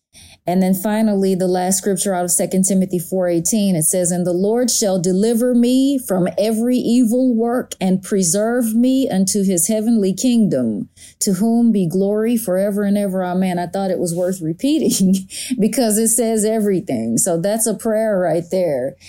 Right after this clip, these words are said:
And I just come into agreement with the voice of the Lord, the, uh, the word. And I believe that God is manifesting these, these very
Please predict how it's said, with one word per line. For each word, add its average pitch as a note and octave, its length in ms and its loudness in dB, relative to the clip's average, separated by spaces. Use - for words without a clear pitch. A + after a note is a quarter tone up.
And F3 120 -4
I F#3 100 -2
just F#3 180 -2
come A#3 220 2
into G#3+ 260 0
agreement G3 420 2
with F3 120 -2
the F3 100 0
voice F#3+ 320 0
of F3+ 140 0
the F3 80 0
Lord, G3+ 420 0
the, E3+ 300 -2
uh, F3+ 200 0
the E3+ 140 0
word. A3 560 0
And F#3+ 140 0
I F#3+ 100 2
believe G3 480 2
that F#3+ 160 0
God F#3+ 240 0
is F#3 120 0
manifesting F#3 800 0
these, D#3+ 260 -2
these E3+ 300 0
very A3+ 680 0